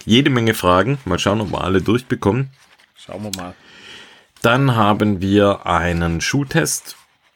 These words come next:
Speaker 1: Mal was ganz anderes wie bisher.
Speaker 2: Jo,
Speaker 1: Und zwar,
Speaker 2: stimmt,
Speaker 1: können wir
Speaker 2: was
Speaker 1: das schon
Speaker 2: ganz
Speaker 1: sagen?
Speaker 2: anderes, ja.
Speaker 1: Nein, das spannen wir euch noch ein bisschen
Speaker 2: Nee.
Speaker 1: auf die Folter. Dann gibt es News. Ich hab zumindest mal eine, eine
Speaker 2: Ja, ich hab
Speaker 1: News.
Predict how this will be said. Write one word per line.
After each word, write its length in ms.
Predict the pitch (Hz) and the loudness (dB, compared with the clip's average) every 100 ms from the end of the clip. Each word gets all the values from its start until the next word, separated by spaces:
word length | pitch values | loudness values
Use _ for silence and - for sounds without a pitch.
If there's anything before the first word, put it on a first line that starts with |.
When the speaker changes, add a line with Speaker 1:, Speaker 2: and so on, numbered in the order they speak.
| _ - | _ -4
Speaker 1:
Mal 260 | 98 107 | 2 2
was 180 | 110 - | 2 0
ganz 300 | 95 110 143 | 0 2 0
anderes 480 | - 113 147 147 - | -2 0 2 0 0
wie 100 | 117 | 0
bisher. 480 | 131 131 135 160 185 _ _ _ _ _ _ - _ _ _ _ _ _ _ _ _ _ _ _ _ _ _ _ _ | 0 2 2 0 -2 _ _ _ _ _ _ -20 _ _ _ _ _ _ _ _ _ _ _ _ _ _ _ _ _
Speaker 2:
Jo, 160 | 117 120 | -8 -6
Speaker 1:
Und 180 | 95 - | -6 -8
zwar, 220 | - 92 107 | -6 -2 0
Speaker 2:
stimmt, 200 | 147 226 | 0 0
Speaker 1:
können 100 | - | -2
wir 40 | |
Speaker 2:
was 60 | 107 | -2
Speaker 1:
das 40 | |
schon 80 | - | -2
Speaker 2:
ganz 100 | 87 | 0
Speaker 1:
sagen? 140 | - - | 0 0
Speaker 2:
anderes, 140 | - | 0
ja. 60 | 87 | 0
Speaker 1:
Nein, 180 | 78 78 | 0 0
das 180 | 107 107 | 0 0
spannen 300 | - 113 117 | 0 -2 0
wir 60 | 101 | 0
euch 120 | 92 | 0
noch 100 | 90 | 0
ein 60 | |
bisschen 200 | 80 139 165 | 0 0 0
Speaker 2:
Nee. 40 | |
Speaker 1:
auf 100 | 143 | -2
die 80 | - | -6
Folter. 300 | 80 76 78 - - - - - - - - - - - _ - | -2 -2 -4 -10 -18 -18 -20 -20 -20 -20 -20 -20 -20 -20 _ 0
Dann 200 | 127 135 | 2 2
gibt 200 | 151 143 | 0 0
es 160 | 123 | 2
News. 680 | 113 123 156 190 - - - - | 2 4 4 4 2 -2 -4 -8
Ich 160 | 123 | -6
hab 140 | 135 - | -6 -2
zumindest 360 | 135 131 135 | 0 0 0
mal 180 | 139 131 | 2 0
eine, 420 | - 120 123 123 117 - - - - - | 0 0 0 -2 -4 -16 -20 -20 -12 0
eine 100 | 170 | 2
Speaker 2:
Ja, 40 | |
ich 100 | 208 | 2
hab 60 | |
Speaker 1:
News. 80 | 151 | 2